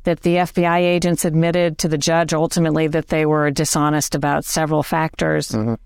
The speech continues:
Speaker 1: What reflections do you have about that case?
Speaker 2: Well, that he was charged, uh,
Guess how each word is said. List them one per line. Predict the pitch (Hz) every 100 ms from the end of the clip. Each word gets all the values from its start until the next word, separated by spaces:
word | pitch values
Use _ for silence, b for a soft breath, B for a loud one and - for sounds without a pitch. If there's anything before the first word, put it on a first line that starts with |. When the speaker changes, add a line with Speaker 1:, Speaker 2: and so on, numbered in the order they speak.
| - - - -
Speaker 1:
What | 190 208
reflections | 190 190 175 175 -
do | 160
you | 151
have | 156 151
about | 147 147
that | - -
case? | - 156 156 - - _ _
Speaker 2:
Well, | 175 143 139
that | 131 120
he | 151
was | 131 -
charged, | - 139 135 139 - - 135
uh, | 120 117 110 107 107